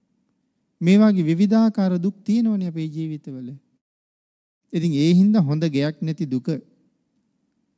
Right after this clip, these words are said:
මතුවට ඇති නොවෙන්න නම් සැප සහිත යාන වාහන නැති දුක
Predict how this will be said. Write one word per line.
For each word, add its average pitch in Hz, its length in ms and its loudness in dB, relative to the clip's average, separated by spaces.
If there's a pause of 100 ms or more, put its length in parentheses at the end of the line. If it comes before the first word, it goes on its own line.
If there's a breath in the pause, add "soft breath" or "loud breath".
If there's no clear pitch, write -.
මතුවට 123 560 -6
ඇති 135 300 -10
නොවෙන්න 117 380 -6
නම් 107 260 -14 (1800)
සැප 170 240 0 (100)
සහිත 202 320 2
යාන 160 380 0
වාහන 180 380 -2
නැති 147 300 -6
දුක 143 220 -6